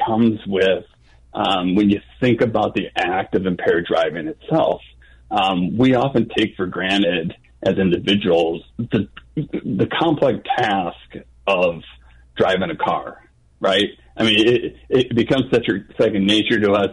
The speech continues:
to the point that, you know, we just get in the car, start it up, and, and be on our merry way. We really don't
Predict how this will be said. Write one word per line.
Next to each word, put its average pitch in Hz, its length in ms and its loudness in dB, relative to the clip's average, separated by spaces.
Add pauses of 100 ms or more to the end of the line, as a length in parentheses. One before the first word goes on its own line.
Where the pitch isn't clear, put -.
(100)
to 110 60 -2
the 95 100 2
point 107 380 0
that, 95 300 0 (260)
you 113 80 4
know, 95 80 2
we 104 140 2
just 110 180 0
get 113 80 2
in 92 160 -4
the - 60 -4
car, 92 180 0 (100)
start 98 280 2
it 90 60 -2
up, 95 200 0
and, 87 300 -4
and 95 260 0 (100)
be 107 240 0
on 87 180 0
our 87 120 -2
merry 90 320 0
way. 98 240 2 (100)
We 90 60 -2
really 107 320 4
don't 101 200 0